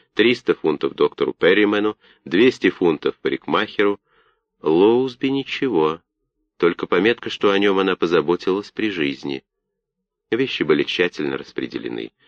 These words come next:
Все не очень ценные. Подсвечники Селии, другое серебро разным знакомым, пара графинов и ковровые дорожки Хамфри. Картины не упоминались. Остальное имущество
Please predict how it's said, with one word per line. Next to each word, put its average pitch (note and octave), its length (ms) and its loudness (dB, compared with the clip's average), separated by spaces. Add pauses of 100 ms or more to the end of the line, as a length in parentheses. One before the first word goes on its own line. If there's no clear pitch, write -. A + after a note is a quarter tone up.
(260)
Все C#3+ 460 2
не C3 260 0
очень - 320 -2
ценные. A#1+ 760 -4
Подсвечники - 720 -6
Селии, A2+ 600 2
другое A#2 420 0
серебро C2+ 580 0
разным C2 360 -2
знакомым, A2+ 580 -2
пара B2 260 -2
графинов E2 580 -2
и - 40 -6
ковровые B1+ 480 0
дорожки C2 400 -4
Хамфри. B2+ 540 -4 (380)
Картины A2+ 420 -2
не B2+ 120 -4
упоминались. A#2 920 -4 (600)
Остальное F2+ 540 2
имущество C3+ 680 -4